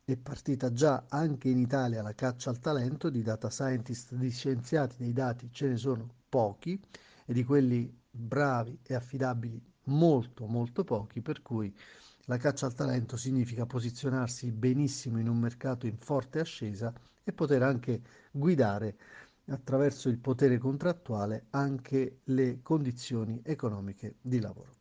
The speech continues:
Beh, spero che sia stata utile questa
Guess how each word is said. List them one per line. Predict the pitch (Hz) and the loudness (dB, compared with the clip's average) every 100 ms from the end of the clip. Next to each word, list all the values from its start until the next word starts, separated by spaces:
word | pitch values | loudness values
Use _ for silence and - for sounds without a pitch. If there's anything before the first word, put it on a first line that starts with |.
| - - - | -20 -20 -8
Beh, | - 147 | -2 0
spero | 120 170 151 | 4 6 6
che | - 131 117 | 6 2 2
sia | - | -4
stata | 120 147 127 127 - | -2 -2 -2 -4 0
utile | 165 - 117 107 | 0 2 0 2
questa | 127 123 123 | 0 0 -4